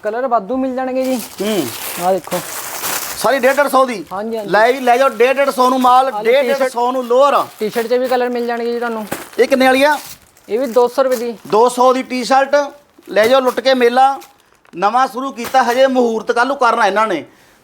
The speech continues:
Speaker 2: ਹਜੇ ਮਹੂਰਤ ਕਰਨਾ, ਮਹੂਰਤ ਤੋਂ ਪਹਿਲੇ ਕਹਿਤਾ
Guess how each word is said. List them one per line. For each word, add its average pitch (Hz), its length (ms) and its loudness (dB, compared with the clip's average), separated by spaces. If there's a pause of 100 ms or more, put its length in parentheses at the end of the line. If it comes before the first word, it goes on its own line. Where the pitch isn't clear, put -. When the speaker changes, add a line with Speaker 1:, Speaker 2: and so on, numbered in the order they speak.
Speaker 2:
ਹਜੇ 240 140 4
ਮਹੂਰਤ 247 360 0
ਕਰਨਾ, 226 340 2
ਮਹੂਰਤ 240 340 -4
ਤੋਂ 240 160 0
ਪਹਿਲੇ 233 260 0
ਕਹਿਤਾ 240 440 2